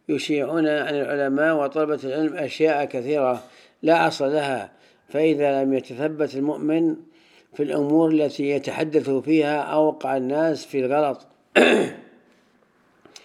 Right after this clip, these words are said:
وهذا ليس من نصح في الدين، وقد أنكر الله سبحانه على من لم يتثبت من الأخ-، في الأ-، في الأخيار ولم يرد إلى أهلها، ولم يردها إلى أهلها بقوله سبحانه:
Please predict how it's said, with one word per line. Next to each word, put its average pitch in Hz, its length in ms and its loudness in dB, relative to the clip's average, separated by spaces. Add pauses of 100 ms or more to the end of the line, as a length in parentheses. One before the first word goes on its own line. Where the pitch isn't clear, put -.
(640)
وهذا 185 320 8
ليس 202 240 4
من 175 260 4
نصح - 300 0
في 147 100 -6
الدين، 139 480 6 (440)
وقد 131 340 0
أنكر 160 500 2
الله 160 380 0
سبحانه 160 640 -2
على 156 300 0
من 147 240 -4
لم 147 180 -4
يتثبت 147 680 -6
من 151 120 -4
الأخ-، 147 320 -10
في - 160 -12
الأ-، 143 300 -8
في 139 100 -10
الأخيار 147 600 0 (540)
ولم 147 520 4 (440)
يرد 151 520 2 (380)
إلى 143 220 -2
أهلها، 143 560 -2
ولم 156 320 -2
يردها 147 680 -2
إلى 139 80 -4
أهلها 151 480 -2
بقوله 147 500 -2
سبحانه: 160 600 -4